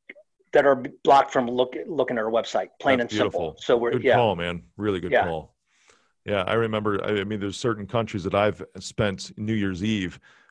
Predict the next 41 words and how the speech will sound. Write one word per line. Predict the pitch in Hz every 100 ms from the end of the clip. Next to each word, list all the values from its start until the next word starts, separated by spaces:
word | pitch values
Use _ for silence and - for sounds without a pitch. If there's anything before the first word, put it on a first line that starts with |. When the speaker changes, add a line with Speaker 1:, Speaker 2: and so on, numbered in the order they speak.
| _
Speaker 2:
fighting | - - 113 95
active | 101 95 92
hack | - 110 101
attempts | - 98 80 -
from | 95 80
into | 78 82
Speaker 1:
Yeah. | - 110
Speaker 2:
clients | 87 78 76
who | 95 90
have | 92
Speaker 1:
'Cause | 95 180
one | 240 240
of |
our | 226
Speaker 2:
intellectual | 185 190 208
property. |
Speaker 1:
co-founders, | 208 220 226 226 175 -
um, | 151 147 135
is | 160 139
an | 135 -
ethical | 151 - - 135
hacker. | 147 147 202 202 - _ - - - - -
So | - 165 123
Speaker 2:
Good, | 123 127
Speaker 1:
they, | 160 156
Speaker 2:
yeah. | 98
Speaker 1:
they, | 151 156 135
they | 143 156
know | 160 165 156 139
h-, | - -
how | 143 147
to, | 143 131 120 - - _ _ -
uh, | 196
you | 151 143
know, | 120
put | 110 - 147 147
the, | - 135 131 - - -
the |
stomps | 147 - - 147 143 131 -
on, | 120 120 113
um, | 120 120 110 98